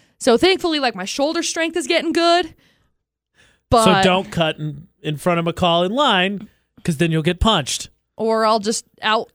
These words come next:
Speaker 1: push-up
Speaker 2: With her
Speaker 1: you.
Speaker 2: newfound shoulder strength.
Speaker 1: I'll out push-up you. I've also been doing a lot of punching, too.
Speaker 2: <laughs> See?
Speaker 1: Fun fact.
Speaker 2: Look, I'm not saying I can't use the push-ups. My focus now is just to fit in some older pair of jeans.
Speaker 1: Fair.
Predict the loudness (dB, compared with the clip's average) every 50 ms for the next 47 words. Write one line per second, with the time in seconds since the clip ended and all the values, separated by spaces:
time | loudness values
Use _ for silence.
0 | _ _ -4 -2 -2 -2 0 0 -2 0 0 0 0 0 2 2 2 2 2 0
1 | 0 0 0 0 0 -2 -4 -4 -2 2 2 2 2 0 -2 -2 -2 -2 -4 -2
2 | 0 0 -2 -2 -2 -2 0 0 0 -2 -4 -8 -6 -2 -2 -2 -2 -2 -4 -6
3 | -4 -2 -4 -4 -4 -6 -6 -4 0 2 4 4 4 4 4 2 2 2 2 0
4 | 0 0 0 0 0 0 0 0 0 -2 -4 -4 -6 -6 -4 -4 -4 -4 -4 -4
5 | -6 -6 -6 -6 -4 -2 0 0 0 2 2 2 2 2 0 -4 -6 -2 0 2
6 | 2 4 4 4 2 0 2 2 2 2 2 2 2 2 4 4 4 2 2 2
7 | 0 0 2 2 0 2 2 2 0 0 0 -2 0 0 0 0 0 0 0 0
8 | 0 0 -2 -4 -2 -2 0 -2 -2 -4 -6 -8 -4 -2 -2 -2 -2 -4 -6 -6
9 | -6 -8 -12 -18 -18 _ _ -6 -2 -2 -2 -2 -2 -2 0 0 0 -2 -6 -8
10 | -6 -2 -2 0 0 0 -2 -4 -8 -8 -6 -8 -6 -4 -4 -4 -4 -6 -6 -8
11 | -10 -10 -6 -6 -6 -4 -4 -6 -6 -4 -4 -2 -2 -2 -4 -6 -8 -10 -10 -10
12 | -10 -14 -14 -14 -14 -14 -14 -4 0 2 2 2 0 -2